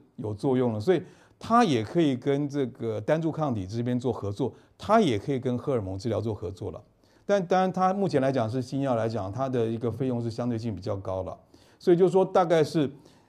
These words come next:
如果你真的有高度危险的话，对不对？当然是你在使用的时候都会有帮忙的。对，好，呃，第三个问题来讲，对不对？荷尔蒙受体阴性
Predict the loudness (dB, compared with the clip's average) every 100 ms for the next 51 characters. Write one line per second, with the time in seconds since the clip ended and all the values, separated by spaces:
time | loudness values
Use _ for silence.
0 | _ -2 4 6 6 2 2 4 2 2
1 | 2 4 2 0 -2 -4 -4 -2 -2 -2
2 | -4 -4 -4 -4 -2 -4 -6 -10 -12 _
3 | _ _ _ -4 0 2 2 0 0 0
4 | -2 -2 -2 0 2 2 0 -4 -6 -6
5 | -10 -14 -16 _ _ _ _ _ _ _
6 | _ _ _ _ -12 -12 _ _ _ _
7 | _ _ _ _ _ _ -12 -12 -14 _
8 | _ _ _ _ -4 -2 -2 2 4 6
9 | 6 6 4 2 2 2 -2 -2 -2 -2
10 | -4 -8 -20 _ _ _ _ _ _ _
11 | _ _ _ _ _ _ _ _ _ _
12 | _ _ _ _ _ _ 4 6 8 4
13 | 4 2 2 0 0 0 0 -2